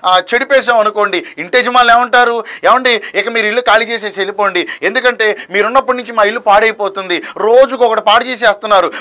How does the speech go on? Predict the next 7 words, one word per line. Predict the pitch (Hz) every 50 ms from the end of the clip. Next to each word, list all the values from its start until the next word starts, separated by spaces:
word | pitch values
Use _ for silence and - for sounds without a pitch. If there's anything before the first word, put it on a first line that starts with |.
| -
రోజుకొకటి | 175 185 214 247 269 254 - 233 247 214 226 214 - 214
చెడిపేస్తున్నారు, | 214 240 208 254 240 233 - 220 214 208 185 175 156 - - - - 175
గోళ్ళకి | 196 208 240 247 240 208
పెచ్చులు | - 214 214 214 269 254 254
పీకేస్తున్నారు, | 233 240 233 233 226 220 220 220 220 214 208 202
వైర్లు | 208 226 214 233 247 247 247
పీకేస్తున్నారు, | 202 233 226 202 220 214 214 220 214 214 208 202 180